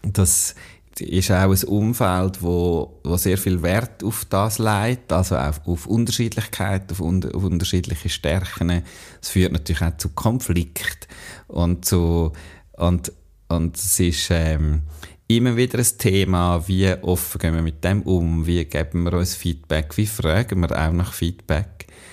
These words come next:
Das finde ich noch einen recht interessanten Punkt. So, wenn, wenn nur schon das, äh, ich habe jetzt in meinem Team versucht, das umzukehren, bei uns ist oft so, d-, ja, wann hast du das letzte Mal Feedback gegeben,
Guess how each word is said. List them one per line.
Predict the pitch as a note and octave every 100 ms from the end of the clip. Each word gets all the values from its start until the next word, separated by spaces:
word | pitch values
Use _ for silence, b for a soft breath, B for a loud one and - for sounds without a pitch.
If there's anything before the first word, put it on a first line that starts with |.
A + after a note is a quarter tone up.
| B B
Das | -
finde | F2 F2
ich | E2+
noch |
einen | D#2+
recht | D#2+ F#2+ F#2+ -
interessanten | F2 F2+ D#2 E2+ - F2 E2+ -
Punkt. | - G#2 G2+ -
So, | E2+ D#2+ B B B B _ -
wenn, | F2 D#2+ - -
wenn | - E2+ F2
nur | F2+
schon | F#2+
das, | - E2+ E2+ -
äh, | - E2
ich | D2+
habe | D#2+
jetzt | -
in | F2
meinem | F#2 F#2+
Team | - E2+ E2+
versucht, | - F2+ E2+ F2
das | - -
umzukehren, | F#2 F#2+ G2 - E2+ E2+ E2+ D2 B B B _
bei | - F2+
uns | F2
ist | D#2+
oft | G2 F#2 - -
so, | E2+
d-, | D2+ - - -
ja, | F2 F2 E2 D2
wann | D#2+ D#2+
hast | F2 -
du |
das | E2+
letzte | D#2 E2+
Mal | D#2
Feedback | A#2 G#2+ - F2+ G2 -
gegeben, | E2+ F2